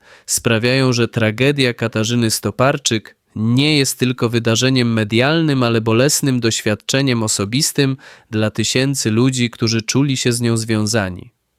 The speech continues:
Dzień pogrzebu Katarzyny Stoparczyk rozpoczął się w ciszy,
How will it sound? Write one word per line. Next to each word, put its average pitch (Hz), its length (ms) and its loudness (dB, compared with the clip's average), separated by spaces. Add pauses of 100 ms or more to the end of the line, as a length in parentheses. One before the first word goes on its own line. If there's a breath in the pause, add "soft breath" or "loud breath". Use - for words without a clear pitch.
Dzień 151 400 2
pogrzebu 127 520 2
Katarzyny 117 580 2
Stoparczyk 131 800 0
rozpoczął 127 560 2
się 110 200 0
w - 80 -8
ciszy, 131 580 0